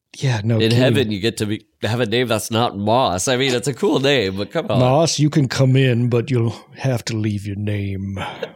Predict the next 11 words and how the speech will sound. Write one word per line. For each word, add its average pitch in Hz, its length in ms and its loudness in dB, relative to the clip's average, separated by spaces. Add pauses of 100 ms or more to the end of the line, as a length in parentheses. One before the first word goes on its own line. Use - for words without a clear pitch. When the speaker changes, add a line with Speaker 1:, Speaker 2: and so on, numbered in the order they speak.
Speaker 1:
behind. 98 800 -8 (380)
Okay, 147 340 0
I'll 143 160 2
take, 127 480 -2
um, 120 240 0
Lycan. 160 640 2 (1500)
Speaker 2:
Was 151 160 -2
that 302 340 2 (100)
Saint 370 420 -2
Peter? 143 400 -2 (480)
Speaker 1:
Yes. 143 600 0